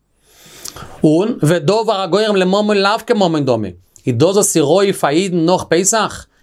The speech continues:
איז עכט נישט קיין חיוב. ווייל, איצט דאס נישט ווערט. ואוכה בפלוגתא דרבי יוסי הגלילי ורבנו כמפלגה. מאן דאמר מועל תנא קמא על כרבי יוסי,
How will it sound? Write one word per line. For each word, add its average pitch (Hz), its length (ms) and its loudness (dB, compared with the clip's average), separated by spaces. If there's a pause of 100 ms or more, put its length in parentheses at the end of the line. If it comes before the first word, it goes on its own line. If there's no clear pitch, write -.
(100)
איז 180 140 2
עכט 226 200 -2
נישט 233 160 -4
קיין 240 140 0
חיוב. 208 460 -2 (760)
ווייל, 160 320 -2 (280)
איצט 233 240 -2
דאס 131 260 -2
נישט 185 160 -2
ווערט. 208 280 -4 (440)
ואוכה 214 840 0
בפלוגתא 202 840 -2
דרבי 170 380 -2
יוסי 185 520 0
הגלילי 165 760 2
ורבנו 160 520 0
כמפלגה. 127 540 -4 (680)
מאן 208 340 0
דאמר 196 480 -2
מועל 175 560 -2
תנא 165 220 -2
קמא 185 420 -2
על 175 80 -4
כרבי 165 380 -2
יוסי, 151 420 0